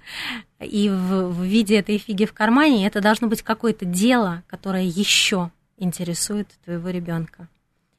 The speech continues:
Не получится здесь, не драма. У нас с тобой есть ещё вот это, и вот здесь мы с тобой выстрелим по полной программе.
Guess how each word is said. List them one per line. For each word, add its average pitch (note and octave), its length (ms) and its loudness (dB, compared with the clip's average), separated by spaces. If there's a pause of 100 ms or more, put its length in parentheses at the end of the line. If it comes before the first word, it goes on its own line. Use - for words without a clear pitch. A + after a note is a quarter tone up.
(120)
Не G#3 180 4
получится G#3+ 640 -2
здесь, G#3+ 500 -2 (380)
не G3 180 0
драма. F3+ 540 -2 (180)
У F3+ 60 -8
нас F3 180 -4
с - 40 -12
тобой F3 300 -8
есть F3 280 -8
ещё E3 240 -12
вот E3 220 -12
это, C#4 320 -8 (380)
и F#3+ 60 -10
вот E3+ 80 -2
здесь G#3 220 -6
мы F3+ 60 -8
с E3+ 60 -12
тобой E3+ 260 -10
выстрелим E3+ 500 -12
по E3 120 -20
полной F3 280 -10
программе. D#3+ 520 -14